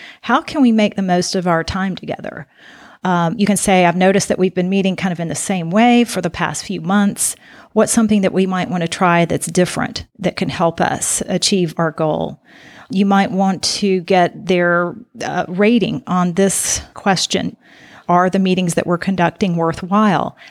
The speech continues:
How would you rate our meetings on a scale of one to ten? So be sure that you're engaging them in the process. As I often say, you don't have to have everything figured out. Ask your team for ideas and suggestions.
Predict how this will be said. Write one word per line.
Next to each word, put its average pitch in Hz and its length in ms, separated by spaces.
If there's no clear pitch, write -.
How 190 220
would 185 180
you 190 120
rate 196 220
our 185 140
meetings 170 380
on 170 140
a 170 40
scale 170 380
of 165 100
one 156 220
to 156 80
ten? 175 460
So 185 260
be - 280
sure 269 240
that 240 100
you're 208 140
engaging 190 460
them 196 120
in 190 80
the 185 60
process. 175 680
As 180 160
I 175 80
often 180 320
say, 190 160
you 180 100
don't 165 200
have 175 200
to 185 100
have 170 200
everything 170 360
figured 170 380
out. 160 340
Ask 202 240
your 208 100
team 233 360
for 175 460
ideas 170 600
and 165 260
suggestions. 151 1000